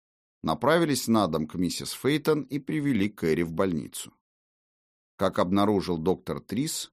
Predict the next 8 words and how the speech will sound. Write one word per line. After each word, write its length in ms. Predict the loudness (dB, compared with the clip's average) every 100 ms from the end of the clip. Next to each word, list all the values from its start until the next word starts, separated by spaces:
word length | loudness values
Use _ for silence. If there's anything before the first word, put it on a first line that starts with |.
| _
у 140 | -14
Кэрри 300 | -4 0 2
были 280 | 2 2 2
странные 640 | 0 -4 -2 0 0 -2
переживания. 800 | -2 -4 -4 -4 -2 -4 -8 -16 _ _ _ _ _ _ _ _ _ _ _ _ -8
Ему 380 | -4 0 2 2
явился 560 | 2 2 2 2 0
Господь 840 | 2 2 0 -4 0 0 0 -8